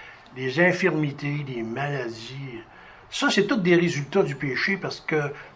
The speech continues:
quand l'homme était mis sur la terre, il était droit et parfait. Et ça, normalement, ça n'aurait pas dû donner ce type de personnes-là, des personnes infirmes. Pourquoi sont infirmes ? À cause du fait qu'ils ont désobéi à Dieu.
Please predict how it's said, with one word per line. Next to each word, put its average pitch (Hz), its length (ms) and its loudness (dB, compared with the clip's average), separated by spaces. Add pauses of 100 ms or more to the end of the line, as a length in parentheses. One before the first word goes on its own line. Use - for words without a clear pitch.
quand 208 260 8
l'homme 196 340 8
était 147 260 0
mis 165 200 2
sur 135 180 -6
la 131 120 0
terre, 170 320 -2
il 143 120 -4
était 135 240 -2
droit 151 420 2
et - 80 -2
parfait. 180 480 -4 (340)
Et 165 160 2 (360)
ça, 170 380 2
normalement, 208 920 8 (200)
ça 165 180 0
n'aurait 175 360 8
pas 190 160 8
dû 196 320 6
donner 185 560 6 (300)
ce - 200 0
type 208 360 4
de 175 80 8
personnes-là, 175 640 2
des 156 100 0
personnes 165 340 -2
infirmes. 156 440 -2 (420)
Pourquoi 226 360 8
sont 214 200 4
infirmes ? 202 540 2
À 147 140 0
cause 220 260 2
du 143 100 -4
fait 226 200 2
qu'ils 190 160 2
ont 160 80 2
désobéi 190 680 6
à 175 60 6
Dieu. 156 320 2